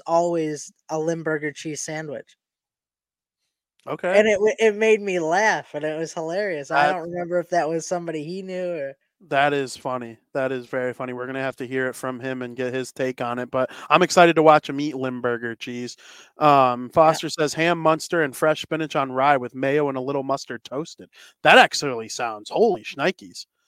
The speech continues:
Speaker 2: Ham, Munster, fresh spinach, spinach, mayo, a little mustard toasted.
Speaker 1: I
Speaker 2: Frank,
Speaker 1: love, uh,
Speaker 2: that sounds
Speaker 1: Munster a lot.
Speaker 2: delightful. Yeah,
Speaker 1: That's
Speaker 2: Munster's
Speaker 1: another cheese
Speaker 2: good.
Speaker 1: I forgot.
Speaker 2: Would you put Swiss and Munster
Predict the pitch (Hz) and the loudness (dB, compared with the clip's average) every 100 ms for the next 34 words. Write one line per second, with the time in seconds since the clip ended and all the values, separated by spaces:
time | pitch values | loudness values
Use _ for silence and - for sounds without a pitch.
0 | _ _ _ _ - 151 196 170 160 165 | _ _ _ _ 0 4 4 4 4 4
1 | - 180 147 170 165 - 165 160 170 - | 0 -2 2 4 4 2 -4 -2 -4 -8
2 | - 160 170 - 135 135 151 170 165 131 | -2 0 0 -4 -2 2 2 2 0 -2
3 | 131 156 151 143 - 170 - 123 - 185 | -2 0 0 -2 -4 -8 -8 -12 -4 2
4 | 214 180 175 202 - 151 147 139 135 135 | 2 4 2 2 -4 -4 -4 -6 -12 -10
5 | 226 170 131 135 139 143 202 160 - 113 | -10 -10 -10 -10 -4 0 0 -2 -16 -2
6 | 151 156 113 156 - 220 180 151 165 135 | 2 2 0 -6 -2 -2 -2 -2 -2 -2
7 | 131 - 131 127 127 _ _ _ _ - | -12 -16 -18 -16 -16 _ _ _ _ 8
8 | 190 196 233 190 240 233 - - 202 208 | 8 10 2 8 8 8 2 4 8 8
9 | 147 - - - 196 208 180 160 135 - | 6 -2 -8 2 6 6 6 0 0 -2
10 | 147 | -2